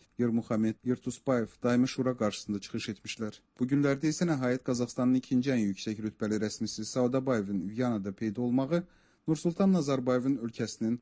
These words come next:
A T T sədr olmaq iddiasına olduqca böyük əhəmiyyət verməyinə işarə edib. Daimi Şurada səslənən şərhlərində dövlət katibi A T T üzvlərinin ölkəsinə qarşı tənqid və iradlarını rədd edərək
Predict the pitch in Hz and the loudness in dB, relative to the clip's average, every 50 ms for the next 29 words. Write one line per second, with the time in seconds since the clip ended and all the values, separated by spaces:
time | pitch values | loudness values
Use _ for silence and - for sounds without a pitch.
0 | _ _ _ 127 120 117 - 143 127 - 151 147 - - - - 156 143 139 131 | _ _ _ -4 -4 -2 -2 -6 -2 0 -2 -2 -2 -4 -6 -4 -2 -2 0 2
1 | 131 120 120 127 - - 113 - - 113 107 104 - - 107 107 - - 117 104 | 2 4 2 2 0 -4 -8 -4 -2 -2 -2 -2 -2 -4 -4 -4 -4 -4 -6 -4
2 | 98 104 98 101 104 101 101 98 - _ - 113 107 107 104 - - 113 113 110 | -4 -6 -6 -4 -4 -4 -4 -4 -8 _ 0 2 2 2 0 -4 -8 -6 -4 -2
3 | 104 101 101 101 101 - - 107 101 101 101 95 95 95 95 95 - - - - | -2 -2 -2 -4 -4 -4 -4 -2 0 0 0 0 -2 -2 -4 -4 -6 -6 -6 -4
4 | 117 107 101 104 101 92 101 104 - _ _ _ _ 139 139 139 139 147 143 - | -4 -2 -2 -2 -4 -4 -8 -12 -14 _ _ _ _ 0 2 2 2 0 0 -2
5 | 139 113 113 104 107 113 - 131 123 - 151 147 151 151 151 - - - 175 170 | -2 -2 -2 -2 -2 -4 -4 -6 -4 0 0 2 2 0 0 -4 -6 -4 -4 -2
6 | 175 - 175 170 165 170 165 170 165 170 156 139 139 151 151 - - 156 139 - | 0 0 0 0 0 0 -2 0 0 0 0 2 2 0 0 0 -2 -2 -2 -2
7 | 156 151 160 160 - 120 123 123 - 143 139 - 143 135 123 123 131 127 120 123 | -2 0 0 -2 0 -2 -2 -2 -2 -2 -4 -4 -6 -8 -2 0 0 0 2 2
8 | 131 131 131 - 123 110 - - 113 113 - - 110 113 113 - 120 113 - - | 0 0 0 0 -4 -6 -4 -6 -6 -4 -4 -4 -4 -4 -2 -2 -4 -2 -2 -6
9 | - 113 - - 113 107 101 98 110 107 - - 110 110 107 - 113 110 110 101 | -8 -8 -6 -4 -2 -2 0 -2 -4 -6 -4 -2 -2 -2 -2 -2 -4 -2 -2 -2
10 | 95 101 104 101 95 95 107 110 127 131 - - 147 147 165 160 165 170 - | 0 0 -2 -2 -2 -2 -2 -2 -4 -4 -4 -6 -2 -2 0 0 0 -2 -4